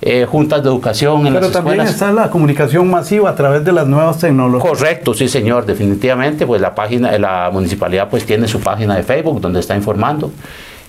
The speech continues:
Speaker 1: Eh, pero sí creo que hay que ser muchísimo más masivos en, en, en, en, en ese aspecto.
Speaker 2: La
Speaker 1: No es que,
Speaker 2: comunicación.
Speaker 1: sí,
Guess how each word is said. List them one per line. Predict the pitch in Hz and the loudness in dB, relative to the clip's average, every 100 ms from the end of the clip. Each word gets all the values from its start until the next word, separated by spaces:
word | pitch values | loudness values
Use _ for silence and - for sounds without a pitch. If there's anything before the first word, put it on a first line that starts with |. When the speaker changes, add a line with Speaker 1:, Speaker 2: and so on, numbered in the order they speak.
| - | -6
Speaker 1:
Eh, | 101 104 101 95 | 0 0 0 0
pero | 113 | -2
sí | 113 135 | -2 -2
creo | 143 135 | 0 0
que | 131 | 0
hay | 123 | -2
que | 117 | -2
ser | 120 | -2
muchísimo | 117 110 104 98 | -2 -2 -2 0
más | 104 | 0
masivos | 107 104 104 101 104 | 0 0 0 0 0
en, | 95 90 104 | -2 -2 -2
en, | 85 82 90 | -4 -4 -4
en, | 85 80 82 - - | -4 -4 -8 -16 -16
en, | - 98 92 - | -8 -6 -4 -4
en | 101 | -2
ese | 104 104 | -2 -2
aspecto. | - 123 135 | -4 -4 -2
Speaker 2:
La | 131 | 0
Speaker 1:
No | 123 156 | 2 2
es | 135 | 0
que, | - | -2
Speaker 2:
comunicación. | 123 139 123 | -2 -2 -2
Speaker 1:
sí, | 113 135 120 | 0 -2 -4